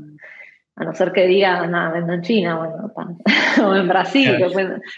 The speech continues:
Speaker 1: Pero si no, los demás países más medianos, chicos, tenemos que abrirnos a otros países. Y ahí decir, bueno, actividades que para que me conozcan, para generar confianza, pero voy, eh, haciendo las otras que son más tipo eventos, charlas, webinars,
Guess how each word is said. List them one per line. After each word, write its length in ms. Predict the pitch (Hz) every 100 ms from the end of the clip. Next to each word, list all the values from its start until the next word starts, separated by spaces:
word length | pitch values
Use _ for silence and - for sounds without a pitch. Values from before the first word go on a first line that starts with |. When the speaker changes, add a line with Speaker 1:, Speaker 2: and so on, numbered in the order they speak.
| -
Speaker 1:
Pero 120 | 220
si 100 | 247
no, 320 | 247 285 302
los 140 | 294 262
demás 260 | 240 262
países 460 | 254 269 269 285 285
más 220 | 220 220
medianos, 480 | 220 214 208 214 214
chicos, 260 | 220 214 262
tenemos 280 | 180 185 202
que 140 | 190
abrirnos 480 | 208 190 180 175 190
a 60 | 196
otros 200 | - 185
países. 400 | - - - 302 _ _ - - - - _
Y 80 | 240
ahí 340 | 247 254 311 339
decir, 320 | 226 - 233
bueno, 480 | 208 190 196 196 202 -
actividades 460 | 185 180 185 202
que 60 | 202
para 160 | 180 175
que 80 | 175
me 120 | 175
conozcan, 640 | 190 226 233 - 294 359
para 140 | - -
generar 320 | - 165 175
confianza, 440 | 214 247 349 370 440
pero 220 | 320 381
voy, 400 | 269 269 302 285 - _ _
eh, 140 | - 190
haciendo 340 | 185 208 208 220
las 240 | 175 208
otras 340 | 202 202 240
que 100 | 185
son 180 | 180 175
más 260 | 175 185 175
tipo 220 | 185 170
eventos, 460 | 185 170 180 180 -
charlas, 540 | - 165 156 160 180
webinars, 480 | 170 165 165 160 160